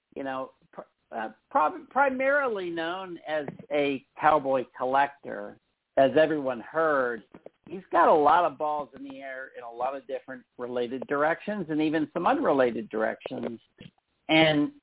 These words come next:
to me, that's, that's a sign of someone who is passionate about the hobby, who loves to dig into things and understand them. And as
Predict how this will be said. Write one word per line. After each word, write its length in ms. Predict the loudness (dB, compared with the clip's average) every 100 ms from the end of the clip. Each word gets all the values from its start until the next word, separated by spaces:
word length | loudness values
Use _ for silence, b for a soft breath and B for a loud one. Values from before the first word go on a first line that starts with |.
| -2
to 80 | 2
me, 240 | 4 6
that's, 280 | 6 6 2 -6 _ _ -6
that's 200 | -6 -4
a 120 | -4 0
sign 500 | 2 2 -2 -6 -10
of 360 | -4 0 0 -2 -8 -8
someone 320 | -6 -4 -4
who 220 | -4 -4
is 200 | -4 -6 -6
passionate 540 | 4 4 4 0 -6 -6
about 280 | 2 2 2
the 80 | -4
hobby, 560 | -2 -2 -2 -8 -10 _ _ _ _ -6
who 100 | 0
loves 300 | 4 4 2 _
to 60 | -16
dig 340 | -10 -10 -8
into 420 | -10 -10 -10 -12 -6
things 540 | -4 -4 -6 -6 -8 -10 -8
and 100 | -6
understand 720 | -4 -4 -6 -8 -4 -2 0
them. 360 | 0 -2 -4 -10 _ _ _ _ _
And 140 | -2 0
as 140 | 0